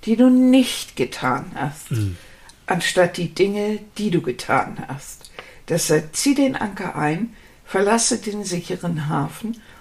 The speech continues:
Speaker 1: und fang den Wind in deinen Segeln. Entdecke, träume, erkunde.
Speaker 2: Wow.
Speaker 1: Mark
Speaker 2: Was du
Speaker 1: Twain.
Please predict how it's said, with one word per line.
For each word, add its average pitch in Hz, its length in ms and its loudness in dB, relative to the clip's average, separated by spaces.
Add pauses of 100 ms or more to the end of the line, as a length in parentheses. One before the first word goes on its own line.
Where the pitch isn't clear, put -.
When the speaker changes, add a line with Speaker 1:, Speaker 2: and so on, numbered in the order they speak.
(160)
Speaker 1:
und 175 160 -2
fang 220 340 -2
den 180 300 0
Wind 175 300 -4
in 190 200 -10
deinen 185 340 -2
Segeln. 156 600 -6 (400)
Entdecke, 226 720 0 (360)
träume, 156 680 -2 (320)
erkunde. - 640 -4 (380)
Speaker 2:
Wow. 104 800 2 (840)
Speaker 1:
Mark 170 200 0
Speaker 2:
Was 110 140 -2
du 113 100 -4
Speaker 1:
Twain. 233 260 -2